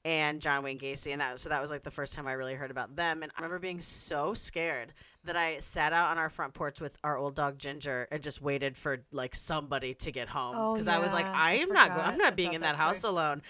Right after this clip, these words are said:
Speaker 1: 'cause this house is scary by yourself." So I was like,
Speaker 2: It
Speaker 1: "I'm
Speaker 2: is.
Speaker 1: safer outside where my neighbors can see me." And so Ginger and I just sat on the front porch, and I just was like, "All right." I think one of my friends ended up coming and hanging out with me, but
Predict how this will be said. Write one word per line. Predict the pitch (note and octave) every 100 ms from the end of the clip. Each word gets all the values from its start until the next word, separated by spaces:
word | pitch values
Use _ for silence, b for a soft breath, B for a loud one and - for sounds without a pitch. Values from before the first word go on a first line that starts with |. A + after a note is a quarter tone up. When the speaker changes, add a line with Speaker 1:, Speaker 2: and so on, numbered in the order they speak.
| B -
Speaker 1:
'cause | F#3
this | G3+ G3
house | D3
is | A#2+
scary | - A2+ B2
by | A#2 A#2
yourself." | A2+ A#2+ B2+ A#2+
So | - D#3
I | C3+
was | C#3
like, | C#3
Speaker 2:
It | B3
Speaker 1:
"I'm | B3
Speaker 2:
is. | F#3+
Speaker 1:
safer | G3 -
outside | E3+ C#3 D#3+ D3+
where | D3
my | B2+
neighbors | B2 D#3+ D3 -
can | D3
see | C#3 D3
me." | C#3 D3+ - b b b b
And | D#3+
so | E3+
Ginger | D3 - F3 E3
and | D#3+ D3+
I | C#3+
just | D3 -
sat | D#3
on | E3+
the | F#3+
front | G3+ A#3+ G#3+
porch, | C4+ E4+ -
and |
I | G3+ G3
just | G3 A3
was | G3
like, | G#3 G3 _ _ _ _ -
"All | C3
right." | D#3+ G#4
I | G#3+
think | F4+
one | B3+ F3
of |
my | C#3
friends | C#3 B2 A#2
ended | A2+ A2+
up | A2
coming | - G#2+ A2
and | A#2+
hanging | B2 B2
out | F#2+
with | B2+
me, | B2+
but | A#2+ B2 B2